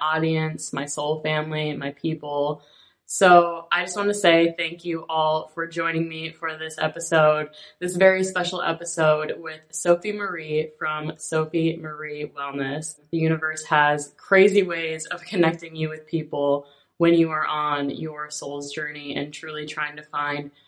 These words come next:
your purpose. And Sophie is somebody who is truly embodying her purpose and really starting to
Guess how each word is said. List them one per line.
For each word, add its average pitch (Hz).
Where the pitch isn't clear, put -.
your 165
purpose. 143
And 160
Sophie 180
is 156
somebody 156
who 151
is 147
truly 262
embodying 170
her 165
purpose 156
and 170
really 160
starting 160
to 156